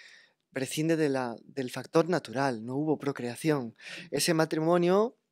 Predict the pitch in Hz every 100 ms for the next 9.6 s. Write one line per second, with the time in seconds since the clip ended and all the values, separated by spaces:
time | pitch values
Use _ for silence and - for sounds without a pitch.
0 | _ - 127 127 151 147 165 165 190 156
1 | 135 139 131 147 160 156 180 165 185 175
2 | 139 139 143 139 151 156 156 175 143 143
3 | 147 151 123 - 160 175 175 175 - 196
4 | 208 196 190 202 202 - - - _ 202
5 | 240 220 214 214 156 139 151 160 156 175
6 | 180 196 202 185 156 151 185 180 165 170
7 | 139 131 135 135 143 147 151 151 143 139
8 | 165 147 131 - 131 127 - 185 - 120
9 | 127 127 135 131 180 160